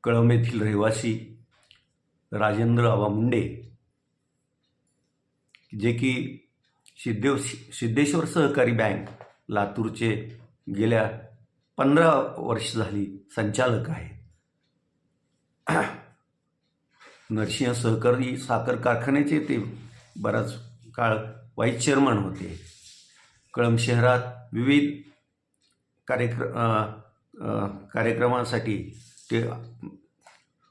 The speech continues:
पुढे असतात आणि अनेकांना मदतीचाही हात देतात. अशा राजेंद्र आबा मुंडे यांना उमरगा येथील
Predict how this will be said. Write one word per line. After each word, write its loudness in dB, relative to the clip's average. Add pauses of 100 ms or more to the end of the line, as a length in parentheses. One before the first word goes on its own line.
(640)
पुढे 0
असतात -2 (540)
आणि 0 (180)
अनेकांना 2
मदतीचाही 0
हात -6
देतात. -10 (960)
अशा -2 (2750)
राजेंद्र 0
आबा 2
मुंडे 0
यांना -4 (1300)
उमरगा 2
येथील 0